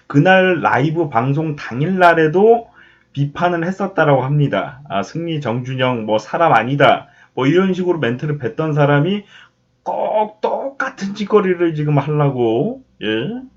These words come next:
그 실제로 속옷 사진 보냈으면 어쩔 뻔했어. 예. 그리고 이제 인증을 보낸다라고 했을 때 본인이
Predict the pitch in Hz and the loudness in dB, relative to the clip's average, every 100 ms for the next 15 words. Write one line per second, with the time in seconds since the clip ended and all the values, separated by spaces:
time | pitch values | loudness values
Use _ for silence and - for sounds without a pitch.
0 | _ _ _ _ - - 175 - 269 262 | _ _ _ _ -20 -8 -6 -4 -8 2
1 | 240 233 233 - 233 233 220 208 196 185 | 4 6 2 0 -4 0 2 2 0 0
2 | 175 156 - 277 - 156 147 123 107 - | -2 -2 -2 -4 0 -2 -2 -2 -4 -4
3 | 165 117 110 123 131 107 92 101 117 107 | -2 0 2 2 0 0 -4 -6 -4 -2
4 | 92 82 71 - _ - - - 165 214 | -4 -6 -12 -16 _ -20 -20 -10 -6 -2
5 | 220 175 196 208 202 190 156 - 139 190 | -2 0 4 4 4 2 -2 -2 0 2
6 | 190 214 214 202 - 120 151 160 151 147 | 2 2 2 2 0 2 2 2 2 4
7 | 139 151 151 175 - 147 - 120 151 190 | 4 2 0 -6 2 0 2 -2 -2 0
8 | 190 147 139 160 110 92 | 0 2 2 2 0 -4